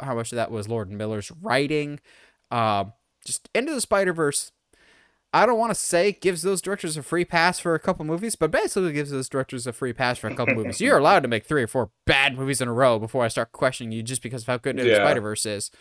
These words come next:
Speaker 1: Um, Josh, you see a, one of the directors for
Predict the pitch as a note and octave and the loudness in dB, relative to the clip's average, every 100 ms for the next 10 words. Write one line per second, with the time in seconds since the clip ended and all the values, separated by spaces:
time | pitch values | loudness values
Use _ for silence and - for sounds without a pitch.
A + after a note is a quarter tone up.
0 | - _ _ _ _ C#3 C#3 B2 - _ | -20 _ _ _ _ 4 6 4 0 _
1 | _ _ _ _ _ _ _ _ _ _ | _ _ _ _ _ _ _ _ _ _
2 | D4+ G#3 D4+ - G#4+ E4+ - D3 B2 D#3+ | -2 -2 -4 0 0 0 -2 -4 -2 -4
3 | C#4 C#4 D#3+ D#3+ C#3+ - | -4 -4 -2 -2 -6 -8